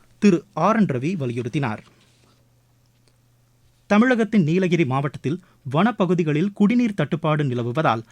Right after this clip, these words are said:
வனவிலங்குகளுக்காக தொட்டிகளில் தண்ணீர் நிரப்பும் பணியினை வனத்துறையினர் மேற்கொண்டு வருகின்றனர்.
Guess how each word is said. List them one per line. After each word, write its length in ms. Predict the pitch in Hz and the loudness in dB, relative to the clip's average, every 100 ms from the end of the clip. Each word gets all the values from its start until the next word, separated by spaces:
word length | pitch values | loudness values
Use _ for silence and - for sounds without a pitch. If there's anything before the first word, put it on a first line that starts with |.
| _ _ | _ _
வனவிலங்குகளுக்காக 1120 | 131 151 208 180 160 156 139 127 - 123 131 196 | -2 2 2 2 0 0 -2 -2 -2 -2 -2 -2
தொட்டிகளில் 560 | 190 185 233 214 214 | -2 -2 0 2 2
தண்ணீர் 360 | 202 160 185 202 | 0 2 2 2
நிரப்பும் 360 | 151 147 165 143 | 0 -4 -6 -4
பணியினை 380 | 131 127 120 175 139 | -4 -4 -4 -4 -4
வனத்துறையினர் 680 | 147 214 202 170 156 156 | -2 0 0 -2 -2 -2
மேற்கொண்டு 400 | 123 123 - 120 | -4 -6 -6 -8
வருகின்றனர். 560 | 110 113 120 127 143 - | -6 -6 -4 -2 -4 -4